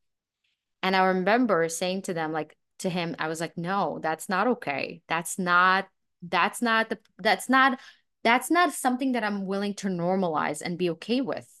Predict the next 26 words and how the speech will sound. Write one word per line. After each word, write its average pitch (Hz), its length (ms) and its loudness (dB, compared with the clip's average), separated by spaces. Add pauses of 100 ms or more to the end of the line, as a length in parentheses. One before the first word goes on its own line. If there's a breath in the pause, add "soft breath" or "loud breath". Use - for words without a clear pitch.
(2000)
Like, 190 300 2
what 170 840 0
can 247 160 0
I 214 80 0
shift - 420 -4
here? - 360 -8
What 170 300 0
can 240 140 -2
I 220 60 0
shift - 240 -6
here? 139 160 -4
Is 180 180 -6
it 190 60 0
my 175 200 -4
belief? 156 720 -2 (500 loud breath)
Is 190 340 2
it 175 600 2
my 160 760 -2
actions 175 460 -2
that 254 80 0
don't 247 260 2
really 247 220 2
follow 240 400 0
through? 247 460 -2 (340 loud breath)
Is 185 280 -4
it 175 560 -2